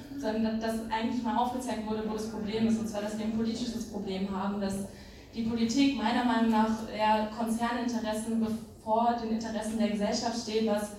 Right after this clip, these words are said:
meiner Meinung nach nicht so sein sollte, weil die Politik ist dafür da, um uns zu repräsentieren und unsere Wünsche zu erfüllen und eben nicht einer Minderheit sozusagen, sondern der gesamten Gesellschaft.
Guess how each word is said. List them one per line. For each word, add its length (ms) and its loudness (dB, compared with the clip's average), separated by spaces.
meiner 220 2
Meinung 260 4
nach 60 2
nicht 200 6
so 80 0
sein 320 6
sollte, 240 0
weil 120 0
die 220 -6
Politik 280 -2
ist 100 -2
dafür 300 -4
da, 460 0
um 220 4
uns 260 4
zu 120 -2
repräsentieren 880 -2
und 160 2
unsere 320 0
Wünsche 260 2
zu 140 -8
erfüllen 500 -2
und 160 0
eben 200 -4
nicht 280 2
einer 280 0
Minderheit 580 0
sozusagen, 480 -6
sondern 220 -2
der 100 0
gesamten 500 0
Gesellschaft. 580 -2